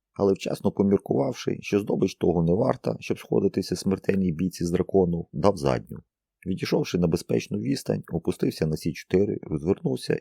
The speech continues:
і незадоволено розтанув в лісі. «Злазь, малий», підходячи до дерева, сказав Барук, «тобі вже нічого не загрожує». Але хлопець не поспішав цього робити,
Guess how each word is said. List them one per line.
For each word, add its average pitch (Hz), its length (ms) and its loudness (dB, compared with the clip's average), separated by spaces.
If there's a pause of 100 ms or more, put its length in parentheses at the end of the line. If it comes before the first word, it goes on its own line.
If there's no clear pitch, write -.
і 80 60 -4
незадоволено 87 680 2
розтанув 85 460 0
в 71 40 -2
лісі. - 400 -8 (1000)
«Злазь, - 400 0
малий», 76 360 0
підходячи 80 520 2
до 73 100 -2
дерева, 90 340 6
сказав 80 360 2
Барук, 67 380 0 (400)
«тобі - 220 0
вже 104 120 2
нічого 87 380 4
не 73 100 0
загрожує». 65 580 -4 (1080)
Але 107 220 6
хлопець 165 500 2
не 151 60 0
поспішав - 600 0
цього 80 340 2
робити, 73 520 0